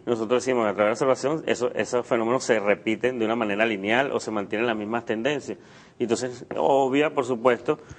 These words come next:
las dinámicas de la lucha de clases, eh, obvia la dialéctica, obvia todos los procesos, el salto de lo cuantitativo a lo cualitativo, las rupturas. Y, por ejemplo, nosotros podemos llegar a un caso concreto. Carlos Andrés Pérez en, en el, en mil novecientos ochenta y nueve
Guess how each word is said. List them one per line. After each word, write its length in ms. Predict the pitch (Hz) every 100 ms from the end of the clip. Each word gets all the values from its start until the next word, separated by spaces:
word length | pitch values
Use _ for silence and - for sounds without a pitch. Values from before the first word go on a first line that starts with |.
| - _
las 240 | 113 117 110
dinámicas 580 | 110 110 117 113 131
de 100 | 127
la 120 | 117 107
lucha 240 | 101 123
de 120 | 120
clases, 460 | 131 110 95 - 120 - - - -
eh, 260 | 107 104
obvia 440 | - 110 107 120 127
la 180 | 131 117
dialéctica, 720 | 110 110 110 - 131 120 101
obvia 280 | 101 117
todos 140 | 117 117
los 120 | 127
procesos, 360 | 127 120 120 117
el 80 |
salto 380 | 101 104 95 117
de 60 | 117
lo 120 | 113
cuantitativo 640 | 113 104 104 95 107 104
a 60 | 107
lo 100 | 104
cualitativo, 640 | 110 110 113 110 123 110
las 200 | 104 95
rupturas. 640 | 104 101 - - 127 107 110 - - - - - - -
Y, 420 | 113 110 104 101
por 180 | 113 104
ejemplo, 500 | 104 95 117 120 110
nosotros 400 | 101 104 98 113
podemos 260 | 117 123
llegar 200 | 120 107
a 40 | 101
un 100 | 104
caso 280 | 117 - 117
concreto. 480 | 95 131 131 - -
Carlos 200 | 101 95
Andrés 220 | 95 101
Pérez 300 | - 117 120
en, 360 | 123 104 101 101
en 220 | 101 98
el, 280 | 95 90 90
en 100 | 98
mil 100 | 104
novecientos 400 | 101 - 98 120
ochenta 340 | 117 123 107
y 40 | 107
nueve 320 | 117 104